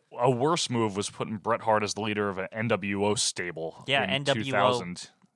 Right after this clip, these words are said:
Speaker 2: two thousand,
Speaker 1: The
Speaker 2: A K A
Speaker 1: silver and
Speaker 2: N W O
Speaker 1: black.
Speaker 2: Silver, yeah.
Speaker 1: Yeah, that was weird. Oh,
Speaker 2: Was that like the Techno Team two thousand version of the N W O?
Speaker 1: yeah, I think it was, actually.
Speaker 2: <laughs> Yeah.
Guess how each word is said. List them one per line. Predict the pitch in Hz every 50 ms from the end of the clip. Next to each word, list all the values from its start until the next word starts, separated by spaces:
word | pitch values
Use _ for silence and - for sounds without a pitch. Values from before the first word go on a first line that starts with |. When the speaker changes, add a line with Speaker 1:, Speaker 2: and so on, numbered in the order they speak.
| _ -
Speaker 2:
two | - 131 131
thousand, | - 131 127 127 127 123 - 123 110 110
Speaker 1:
The | 117
Speaker 2:
A |
K | 127 143
A |
Speaker 1:
silver | - 131 123 170 160 107 101
and | - 143 147
Speaker 2:
N | 147
W | 143 90 87 135 135
O |
Speaker 1:
black. | 131 123
Speaker 2:
Silver, | - - - - 127 123 123 113 113 107 107
yeah. | 110 117 113 110 107 - - -
Speaker 1:
Yeah, | - 110 110 113 104 95 95 92
that | 113 143 170
was | 151 127 95 78 67
weird. | 78 78 73 78 85 -
Oh, | 110 135 147 131 - 123 160 - _ _ -
Speaker 2:
Was | 151 151
that | 202 233 240
like | 254 262 233 -
the | 175
Techno | - - - - 160 151 - - 151 143
Team | - - - 156 147 147
two | 143 - - 131 123
thousand | - 120 113 110 120 117 - 123 123
version | 120 123 123 120 - 127 123
of | 120 117
the | 127 123
N | 123
W | 123 - - - - - -
O? | 202 -
Speaker 1:
yeah, | 208 220
I | 240
think | 262 - 294 -
it | 139 113
was, | 120 135 127 110
actually. | 110 98 104 - - 127 110 98 101 98 - -
Speaker 2:
<laughs> | - -
Yeah. | - 190 151